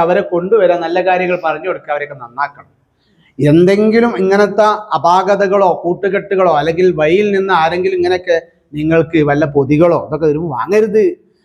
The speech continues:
അങ്ങനത്തെ കൂട്ടുകെട്ട് കണ്ടാൽ ഉസ്താദിനോട് വന്ന് നിങ്ങൾ പറയണം. നിങ്ങൾ ഉസ്താദ് നിങ്ങളെ വാപ്പയാണ്, നിങ്ങളെ ഉമ്മയും വാപ്പയും ഇപ്പൊ ആരാണ്?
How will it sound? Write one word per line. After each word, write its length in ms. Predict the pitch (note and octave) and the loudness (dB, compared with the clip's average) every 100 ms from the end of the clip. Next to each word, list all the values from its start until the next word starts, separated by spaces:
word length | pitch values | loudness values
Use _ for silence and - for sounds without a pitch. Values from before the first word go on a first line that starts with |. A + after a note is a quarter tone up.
| - | -8
അങ്ങനത്തെ 360 | D3+ F#3+ G#3 | -2 0 0
കൂട്ടുകെട്ട് 520 | A3+ G#3 G#3 A3+ A#3+ B3 | 0 0 2 0 0 0
കണ്ടാൽ 400 | A3+ A3+ A3+ G#3+ | -2 0 0 0
ഉസ്താദിനോട് 760 | F3 - G3+ G3+ G#3+ G#3+ A3 | -4 -4 0 0 0 0 2
വന്ന് 280 | A3 G3+ G#3+ | 2 0 0
നിങ്ങൾ 280 | G3+ F3+ G3 E3+ | 0 0 -2 0
പറയണം. 400 | C#3+ D3+ F3+ D#3 | 0 2 0 -2
നിങ്ങൾ 180 | D3 | -4
ഉസ്താദ് 340 | D#3 D3+ F3+ F#3+ | -6 -2 0 2
നിങ്ങളെ 200 | G#3 G#3 | 2 2
വാപ്പയാണ്, 440 | F3+ F#3 A3 G#3+ | 2 2 0 0
നിങ്ങളെ 840 | G3 - _ _ _ _ _ E3+ G#3 | -2 -10 _ _ _ _ _ -2 -2
ഉമ്മയും 240 | G3 A#3 | 0 0
വാപ്പയും 320 | A3 G#3+ G#3+ | 2 0 -2
ഇപ്പൊ 140 | - A3 | 0 0
ആരാണ്? 360 | G#3 G#3 G#3+ | 2 0 -4